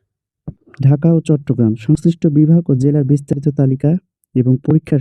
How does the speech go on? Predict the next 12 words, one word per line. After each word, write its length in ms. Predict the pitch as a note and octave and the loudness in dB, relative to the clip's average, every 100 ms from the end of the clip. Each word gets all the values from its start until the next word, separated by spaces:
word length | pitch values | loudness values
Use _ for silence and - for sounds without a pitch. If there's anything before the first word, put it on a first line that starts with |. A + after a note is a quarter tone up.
| - | 0
সময়সূচি 440 | C#3+ C#3+ - - | 2 2 -2 -4
শীঘ্রই 340 | D#3+ C3+ B2 C3 | -4 -2 0 0
বিজ্ঞপ্তির 500 | C3 A#2+ C#3+ - C#3 | 0 -2 -4 -2 0
মাধ্যমে 360 | C3 - C3 G3 - _ - | 0 0 0 0 -6 _ -4
জানানো 260 | A#2 A#2 A2 | 0 0 0
হবে। 160 | G2 - - _ _ _ _ _ _ _ _ _ _ _ - | -2 -4 -8 _ _ _ _ _ _ _ _ _ _ _ -2
এবং 140 | C#3+ C3+ | 2 2
জানা 220 | C3 C#3+ E3 | 2 2 2
গেছে, 240 | F3+ D#3+ F3+ - _ _ - - _ _ _ _ | 2 0 -2 -6 _ _ -20 -20 _ _ _ _
সরকারি 360 | - D3+ D3+ F3+ | -4 -2 0 0
প্রাথমিক 380 | F3 E3+ F3 D#3+ | 0 0 2 2
বিদ্যালয়ে 460 | D#3+ D#3+ D#3+ D#3+ | 2 2 2 2